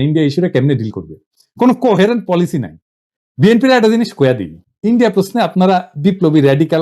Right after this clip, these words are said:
অবস্থান নেন, এটা আমার প্রত্যাশা না। আপনারা পারবেন না, যেটা পারবেন না সেটা প্রত্যাশা করে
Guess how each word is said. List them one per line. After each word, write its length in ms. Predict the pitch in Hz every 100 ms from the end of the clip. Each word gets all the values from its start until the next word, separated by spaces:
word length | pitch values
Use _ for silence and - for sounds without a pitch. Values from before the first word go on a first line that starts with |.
| 143
অবস্থান 300 | 135 - 147
নেন, 120 | 147 147 _ _ -
এটা 120 | 196 185
আমার 140 | 175
প্রত্যাশা 340 | 131 - 107 -
না। 40 | - _ _ _ _ _ _ 185
আপনারা 220 | 202 220 180
পারবেন 280 | 147 135 120
না, 60 | 92 147
যেটা 140 | 247
পারবেন 340 | 233 156 220
না 80 | 208
সেটা 180 | 190 196
প্রত্যাশা 340 | 190 135 165
করে 100 | 175